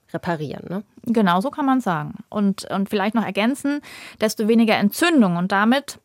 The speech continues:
Speaker 2: eben auch weniger Schmerzen gibt's dann im gesamten Körper. Und natürlich können wir jetzt nicht zu hundert Prozent Schmerzen vermeiden, aber man kann eben selbst für eine bestmögliche Ausgangslage sorgen.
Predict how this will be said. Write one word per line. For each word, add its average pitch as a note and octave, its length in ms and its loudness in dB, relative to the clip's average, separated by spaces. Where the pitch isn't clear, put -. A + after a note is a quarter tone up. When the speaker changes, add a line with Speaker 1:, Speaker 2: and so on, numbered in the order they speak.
Speaker 2:
eben G#3+ 260 0
auch G#3+ 280 -2
weniger A3+ 320 2
Schmerzen A3 480 0
gibt's - 320 -12
dann D#3 280 -8
im F3 220 -4
gesamten F3 480 -8
Körper. - 460 -10
Und G3+ 400 2
natürlich B3 420 2
können A#3 220 4
wir A#3 80 4
jetzt G#3 180 0
nicht G#3+ 160 0
zu F#3+ 160 0
hundert B3+ 320 6
Prozent G#3+ 400 0
Schmerzen G#3 460 2
vermeiden, A3 800 -2
aber C4+ 600 4
man A3 180 4
kann A3 300 4
eben G#3+ 400 2
selbst G#3 420 0
für - 100 -4
eine G3 120 0
bestmögliche G3+ 800 -2
Ausgangslage D#3 680 -8
sorgen. - 480 -16